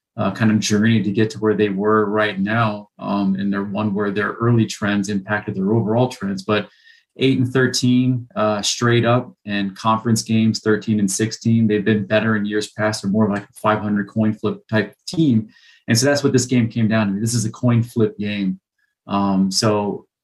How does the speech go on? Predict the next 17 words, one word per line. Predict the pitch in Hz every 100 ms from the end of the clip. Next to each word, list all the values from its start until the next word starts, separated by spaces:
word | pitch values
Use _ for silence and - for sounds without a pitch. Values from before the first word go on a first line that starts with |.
| _ _
even | 139 135 139
though | 139
U | 127 131 131
C | -
L | 120
A | 117 117
is | 113
not | 117
a | 113
dominant | 98 110 117 101 92
home | 113 117
team, | 135 131 135 - _ -
and | 117
I |
do | 110 120 135
believe | 117 117 120 127 107
that, | 110 107 104